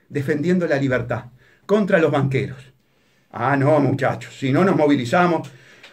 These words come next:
si no nos movemos como se movía esta gente cuando era oposición, no vamos a ningún lado.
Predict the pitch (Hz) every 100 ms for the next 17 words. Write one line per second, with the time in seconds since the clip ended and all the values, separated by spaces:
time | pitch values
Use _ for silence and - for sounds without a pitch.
0 | - - 165 240 294 254 254 269 294 247
1 | 233 185 220 202 208 285 185 - 240 226
2 | 208 196 220 208 175 135 175 240 277 208
3 | 214 208 185 165 131 110